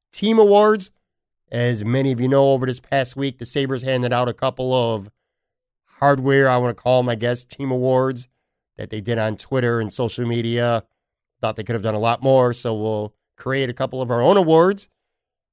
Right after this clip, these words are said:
And then I'm gonna task Joe with something that's probably <laughs> very difficult to do.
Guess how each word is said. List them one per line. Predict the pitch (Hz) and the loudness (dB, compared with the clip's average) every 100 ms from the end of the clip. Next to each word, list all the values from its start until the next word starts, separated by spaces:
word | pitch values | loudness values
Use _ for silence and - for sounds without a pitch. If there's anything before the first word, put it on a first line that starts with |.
| _ | _
And | 117 120 123 | -6 -4 2
then | 196 214 175 | 4 4 2
I'm | 170 | 0
gonna | 220 | -2
task | - 165 170 - | -2 2 2 0
Joe | 160 147 | -2 0
with | 139 | 0
something | 139 143 - 135 | 0 -2 0 -2
that's | 127 | -2
probably | - - - 175 285 190 190 170 151 _ _ _ | -6 -10 -8 -6 -2 2 2 2 0 _ _ _
<laughs> | _ _ - - | _ _ -20 -2
very | 165 220 190 | 4 6 6
difficult | 147 131 131 123 | 2 0 0 -2
to | 127 | -2
do. | 107 104 | -4 -4